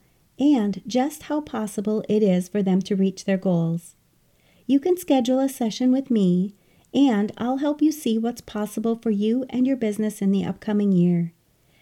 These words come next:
You can schedule a free session by going to financial adventure dot com and clicking on the Work With Me button to schedule a consultation call.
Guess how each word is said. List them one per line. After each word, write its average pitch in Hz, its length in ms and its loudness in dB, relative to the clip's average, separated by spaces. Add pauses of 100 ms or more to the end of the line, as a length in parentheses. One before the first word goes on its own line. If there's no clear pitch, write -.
(100)
You 277 140 2
can 359 180 0
schedule 254 420 0
a 262 60 0
free 233 260 0
session 196 540 -2
by 196 100 0
going 190 300 0
to 190 160 -4
financial 185 540 2
adventure 240 420 -2
dot 262 240 -4
com 190 480 0 (340)
and 214 160 -2
clicking 277 380 0
on 214 100 0
the 208 100 0
Work 196 240 0
With 269 160 -2
Me 269 160 4
button 196 400 0
to 208 140 -6
schedule 196 460 -2
a 214 60 -4
consultation 196 760 -2
call. 175 380 -2